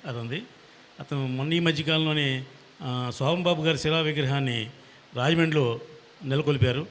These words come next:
ఆ విషయం మీ అందరికీ తెలిసే ఉంటుంది. శోభన్ బాబు గారి గురించి చాలా విషయాలు చాలామంది చెప్పారు. కొత్తగా చెప్పే విషయం ఏంటంటే,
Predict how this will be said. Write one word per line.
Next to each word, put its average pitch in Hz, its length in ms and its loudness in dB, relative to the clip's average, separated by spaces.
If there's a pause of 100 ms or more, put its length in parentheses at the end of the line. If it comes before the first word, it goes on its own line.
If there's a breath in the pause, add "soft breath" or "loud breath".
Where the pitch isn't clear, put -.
(160)
ఆ 127 40 0
విషయం 131 220 -2
మీ 139 80 0
అందరికీ 127 220 -4
తెలిసే 123 240 -4
ఉంటుంది. 123 360 -6 (640 loud breath)
శోభన్ 185 380 2
బాబు 190 200 8
గారి 185 200 4
గురించి 180 400 0
చాలా 170 200 4
విషయాలు 180 340 2
చాలామంది 156 320 2
చెప్పారు. 156 260 2
కొత్తగా 160 360 0
చెప్పే 160 320 2
విషయం 151 260 0
ఏంటంటే, 151 720 2